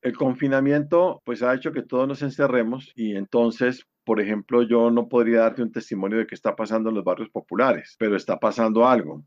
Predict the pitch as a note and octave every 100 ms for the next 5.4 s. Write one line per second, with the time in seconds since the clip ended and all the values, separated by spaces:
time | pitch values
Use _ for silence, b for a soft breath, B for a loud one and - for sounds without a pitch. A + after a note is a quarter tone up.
0 | _ A2+ A#2 A2+ A2 A2+ B2+ C3 G#2+ -
1 | B2+ B2 A#2 B2 A#2+ A#2+ B2 B2 G#2+ G#2
2 | G2 G2 F#2+ F#2+ - G#2+ F#2 G2 G#2+ A2
3 | G#2 B2 A2 D#2+ - - F2+ - _ D2
4 | F#2 A#2 A#2 A#2+ A#2+ A#2 - F2+ - F#2
5 | G2 A2+ A#2